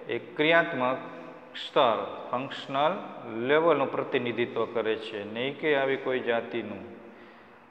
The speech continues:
આપેલ જાતિ એક જ સમયે એ જ નિવસન તંત્રમાં એક કરતાં વધારે પોષક સ્તરે ઉપસ્થિત થઈ શકે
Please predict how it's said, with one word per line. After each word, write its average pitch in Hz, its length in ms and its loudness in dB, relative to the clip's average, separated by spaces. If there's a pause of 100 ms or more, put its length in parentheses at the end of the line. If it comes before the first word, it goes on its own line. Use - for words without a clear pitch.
(460)
આપેલ 170 360 6
જાતિ 147 360 4
એક 139 300 4
જ 170 140 6
સમયે 143 460 4
એ 160 280 4
જ 185 100 4
નિવસન 165 380 0
તંત્રમાં 147 480 2
એક 143 160 4
કરતાં 147 340 4
વધારે 131 300 4
પોષક 131 380 -2
સ્તરે 127 340 0
ઉપસ્થિત 127 640 0
થઈ 117 160 -2
શકે 120 360 -2